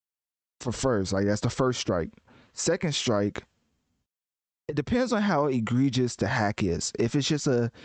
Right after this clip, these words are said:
simple, "Oh, you get to see through walls," or, "Oh, uh, you may be able to have aimbot," like, you know, you may be able to hit 'em with a fine. But to go to jail time, I think it has to be a, an explicit breach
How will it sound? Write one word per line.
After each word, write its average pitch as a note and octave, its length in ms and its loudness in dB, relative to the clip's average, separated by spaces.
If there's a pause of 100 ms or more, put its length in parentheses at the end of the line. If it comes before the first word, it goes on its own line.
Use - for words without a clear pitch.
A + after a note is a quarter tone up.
(120)
simple, D#3+ 640 0
"Oh, C3 260 2
you B2 140 0
get C3 120 0
to B2 60 -2
see C3+ 160 0
through A#2 160 0
walls," A2 560 2
or, G#2 300 2 (320)
"Oh, A#2+ 480 4 (640)
uh, G2+ 640 2
you A#2+ 160 2
may B2 160 2
be A#2+ 160 2
able A2+ 160 2
to G#2+ 40 2
have A2+ 280 0
aimbot," A2 560 2
like, G2+ 400 0
you F#3+ 200 0
know, F3 220 2
you E3 160 0
may D#3+ 160 2
be C3 220 0
able C3 160 2
to - 0 -
hit C3 240 2
'em B2 80 2
with A#2 100 2
a A2+ 60 0
fine. A2+ 640 2 (640)
But B2 160 0
to - 80 0
go C3 160 2
to A2+ 120 0
jail A#2 380 2
time, F3 500 0 (1160)
I B2+ 80 2
think C3+ 220 0
it C#3+ 60 2
has C3+ 220 0
to C3+ 80 0
be A#2 300 4
a, F2 160 -2 (100)
an B2 200 2
explicit E3 840 0 (380)
breach B2 760 0